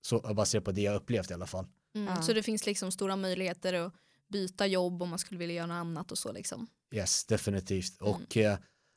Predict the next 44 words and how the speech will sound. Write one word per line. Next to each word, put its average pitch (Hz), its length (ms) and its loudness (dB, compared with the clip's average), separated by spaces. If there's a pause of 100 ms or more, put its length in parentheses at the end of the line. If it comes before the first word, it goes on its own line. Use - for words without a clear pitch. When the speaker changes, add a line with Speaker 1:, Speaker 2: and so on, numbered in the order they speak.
Speaker 1:
någonting 139 320 10
som 120 140 6
jag 117 40 6
har 107 60 4
fått - 160 -2
höra 113 260 8
väldigt 110 360 4
mycket 104 240 0
från 98 280 2
folk 101 280 2
i 104 40 2
industrin 101 460 2
är 95 100 -2
att 92 280 -6 (180)
K 110 180 2
T - 140 2
H 104 320 6 (320)
har 101 300 4
ett 92 220 -4
riktigt 95 400 -2
bra 95 140 0
rykte. 92 320 -6 (520)
Och 104 100 -2
det 101 180 4
är 98 40 4
liksom 92 480 -2 (220)
plus 110 140 0
på 101 100 -2
kanten. 92 340 -2 (160)
Speaker 3:
Mm. 185 320 0 (120)
Speaker 2:
Mm. 196 380 -8 (420)
Speaker 3:
Mm. 214 240 -6 (400)
Du 285 80 4
nämnde 254 800 4
innan 262 240 6
vi 226 100 4
började 202 220 -2
spela 185 220 -2
in 180 140 -4
att 190 140 -6
du 185 80 -6
var 190 180 0
i 196 140 2
Singapore. 269 600 2